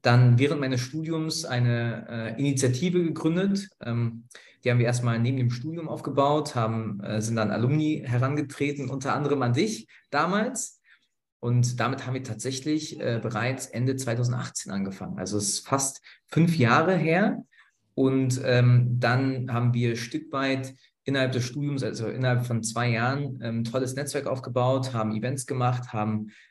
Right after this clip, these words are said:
ähm, den ersten Startups geholfen aus unserem Umfeld. Und dann nach meinem Studium, ähm, habe ich mich dann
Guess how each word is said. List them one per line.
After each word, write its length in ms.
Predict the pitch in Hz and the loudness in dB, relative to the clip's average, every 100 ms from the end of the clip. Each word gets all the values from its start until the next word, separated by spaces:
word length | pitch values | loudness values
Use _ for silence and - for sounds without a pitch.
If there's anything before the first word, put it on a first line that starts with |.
| _ _ - | _ _ -10
ähm, 420 | 110 107 107 107 | -6 -2 -2 0
den 160 | 113 117 | 0 0
ersten 280 | 120 127 | 0 0
Startups 420 | 120 120 127 127 - | -2 0 0 -2 -4
geholfen 440 | 120 131 - 156 | 0 0 0 -4
aus 140 | 131 | -8
unserem 340 | 147 135 131 131 | -8 -8 -6 -4
Umfeld. 600 | 151 160 160 175 202 202 - _ _ _ _ _ | -4 -4 -4 -2 -2 -6 -12 _ _ _ _ _
Und 600 | - 127 127 123 123 - | -2 2 4 4 0 -2
dann 140 | 120 117 | -2 -2
nach 220 | 131 143 | -2 -2
meinem 240 | 147 147 | -4 -4
Studium, 680 | 123 151 143 139 143 139 123 | -6 -10 -4 -4 -2 -4 -4
ähm, 400 | 123 120 117 113 | 0 2 0 -2
habe 160 | 117 120 - | -6 -8 -12
ich 280 | - 127 139 | -8 -6 -4
mich 160 | 131 - | -6 -4
dann 480 | 127 127 127 123 | 0 0 0 -2